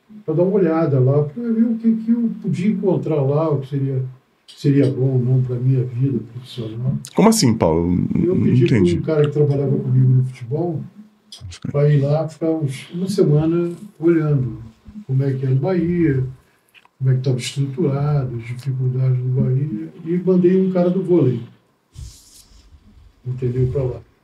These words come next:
Speaker 1: São esportes diferentes, e, e peguei depois o resultado dos dois. Falei,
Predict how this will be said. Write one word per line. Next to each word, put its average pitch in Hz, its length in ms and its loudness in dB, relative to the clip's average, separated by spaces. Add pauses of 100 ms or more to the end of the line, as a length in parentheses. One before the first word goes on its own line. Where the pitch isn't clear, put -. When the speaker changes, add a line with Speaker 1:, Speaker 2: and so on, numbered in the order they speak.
(880)
Speaker 1:
São 123 220 -6
esportes 127 560 -2
diferentes, 139 800 -2
e, - 540 -14
e 156 80 -8
peguei 170 380 2
depois 165 360 2
o 170 60 2
resultado 180 440 -2
dos 180 140 -6
dois. 156 220 -2
Falei, 131 160 -2